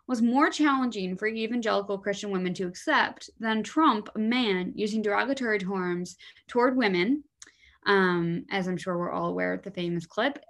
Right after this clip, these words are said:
and having extramarital affairs. You can see that in both instances, there's a violation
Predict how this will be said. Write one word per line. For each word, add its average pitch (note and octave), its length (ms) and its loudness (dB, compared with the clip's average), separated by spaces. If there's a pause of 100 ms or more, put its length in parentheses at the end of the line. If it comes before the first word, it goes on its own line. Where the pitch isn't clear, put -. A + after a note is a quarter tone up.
and G#3 340 0
having G3 300 -2
extramarital F#3 640 -4
affairs. - 560 -4 (3750)
You C4 140 2
can C#4+ 160 10
see E4 440 6
that B3 160 4
in A#3 160 6
both B3+ 320 4
instances, G#3 760 0
there's G3 220 -2
a G3+ 40 -6
violation F3+ 1120 0